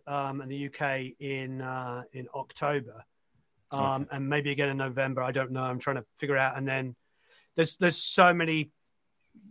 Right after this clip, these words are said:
Speaker 1: you know, I used to, before the pandemic,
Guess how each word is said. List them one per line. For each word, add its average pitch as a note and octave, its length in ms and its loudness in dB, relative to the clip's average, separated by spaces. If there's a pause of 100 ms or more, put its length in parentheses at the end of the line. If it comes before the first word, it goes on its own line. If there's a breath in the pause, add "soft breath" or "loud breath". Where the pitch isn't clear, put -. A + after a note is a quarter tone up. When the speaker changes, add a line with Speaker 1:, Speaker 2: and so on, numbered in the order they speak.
(260)
Speaker 1:
you F3+ 140 2
know, E3+ 120 6
I D#3+ 100 4
used F#3+ 300 2
to, E3 300 0
before D#3+ 280 -4
the E3 60 0
pandemic, D#3+ 580 0